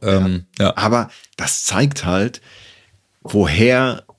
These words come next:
Speaker 2: diese Mannschaft kam und nicht nur sportlich, sondern der ganze Verein in der Gesamtstruktur in dieser Saison.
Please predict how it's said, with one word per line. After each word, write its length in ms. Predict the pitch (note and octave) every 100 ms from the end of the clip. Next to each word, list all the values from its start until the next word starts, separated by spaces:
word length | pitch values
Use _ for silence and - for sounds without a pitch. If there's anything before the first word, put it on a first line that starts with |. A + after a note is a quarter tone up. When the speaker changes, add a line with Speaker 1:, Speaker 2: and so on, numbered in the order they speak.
| _
Speaker 2:
diese 260 | - G2+ G2
Mannschaft 520 | G2+ A#2 A2+ - -
kam 400 | - G#2 E2 D#2
und 240 | E2+ F#2+
nicht 240 | C3+ C#3 A#2+
nur 140 | F2+
sportlich, 580 | - - A2 A#2+ E2+ -
sondern 360 | F#2+ G2 F#2+ - _ _ _
der 100 | F#2+
ganze 360 | A2+ A#2+ - G#2+
Verein 420 | A#2+ E2+ A2+ G#2+
in 140 | -
der 100 | F#2+
Gesamtstruktur 960 | F2 F2 G2+ B2 - G#2+ - A2 G#2+ - -
in 280 | A#2 A#2+
dieser 540 | F#2+ A2 A2 G#2+ F#2+ - - - _
Saison. 640 | - G2+ E2+ G#2 F2+ C#2+